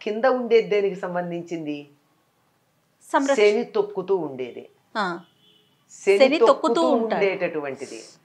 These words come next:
Speaker 2: ఓకే.
Speaker 1: ఆ,
Speaker 2: <laughs>
Speaker 1: ఆ శనికి సహాయపడుతూ ఉంటుంది. శని వాటి మీద పెత్తనం కలిగి ఉంటాడు.
Speaker 2: ఆ.
Speaker 1: కనుక చెప్పులు పోయాయి అంటే శని కొంత పోయింది అని లెక్క చెప్తూ ఉంటారు.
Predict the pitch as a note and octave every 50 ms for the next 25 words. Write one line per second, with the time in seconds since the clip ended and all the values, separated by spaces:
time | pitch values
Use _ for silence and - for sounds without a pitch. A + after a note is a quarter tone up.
0 | - A3 G#3 G#3+ G#3 - B3 A3+ G#3+ G3+ C3 B2+ B2 B2+ - - - - - -
1 | _ - A3 - - C4+ C4+ - D4 B3+ C#4+ - - _ _ - - - - -
2 | D3 - - F3+ F#3+ F#3+ G#3 A#3 A3 A3 C4+ D4 D#4 - - - - A#3 A#3 A3+
3 | A3 A#3+ A#3 A3+ A3 A3 A3 G3+ G3+ - A3 G#3 G#3 G#3 G3+ G#3 A3 G#3+ A3 B3+
4 | D#4 G4+ G#4 - - - - - _ - - B3+ C4+ C#4+ C#4 A#3+ A3 A3 A3+ G#3+
5 | G#3+ A3 A3 A3 F3+ - - - D3+ D#3 D3 C#3 C3+ B2+ C3 A#2+ A#2+ A2+ - -
6 | - - - G#3+ G#3 F#3+ F3 F3+ F3+ - _ - F#3+ G#3+ A3 A#3+ A#3 A#3 - G#3
7 | G3+ G#3 A#3 A#3+ - - G#3 G3+ F#3+ F#3 F3+ F3+ F3 E3+ D#3+ D#3 D3+ - F#3 F3+
8 | D#3 C#3+ C#3 C#3 C#3 C#3 - _ _ _ _ _ - - - - D3 C#3 C3+ D3
9 | F#3 A3 - - _ _ _ _ - C#3 B2 A#2+ - E3+ E3+ - D3 C3 B2+ B2+
10 | B2+ B2 A#2+ A2+ A#2 A2+ A#2+ D3+ G3 F#3 - - - C#3 C3+ C3+ B2+ - _ -
11 | A#2+ C3+ B2+ - - - - - - _ _